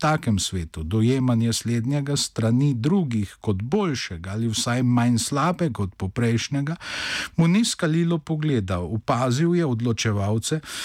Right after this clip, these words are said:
proti katerih volji človeku ni mogoče storiti nič. Sredi najobičajnejše vsakdanjosti so bili in ji vse uspešneje dirigirali.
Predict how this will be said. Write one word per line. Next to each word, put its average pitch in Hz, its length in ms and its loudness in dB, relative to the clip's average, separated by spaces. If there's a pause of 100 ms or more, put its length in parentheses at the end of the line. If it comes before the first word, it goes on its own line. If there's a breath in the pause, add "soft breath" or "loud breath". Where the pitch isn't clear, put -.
(220 loud breath)
proti 180 320 0
katerih 214 640 0
volji 185 480 0
človeku 147 880 0
ni 147 240 4
mogoče 156 640 0
storiti 123 640 0
nič. 143 360 2
Sredi 143 560 2
najobičajnejše 151 1120 2
vsakdanjosti 131 920 2
so - 180 -2
bili 131 540 2
in 151 500 2 (240)
ji 147 480 2
vse 147 420 -2
uspešneje 147 720 0
dirigirali. 139 840 0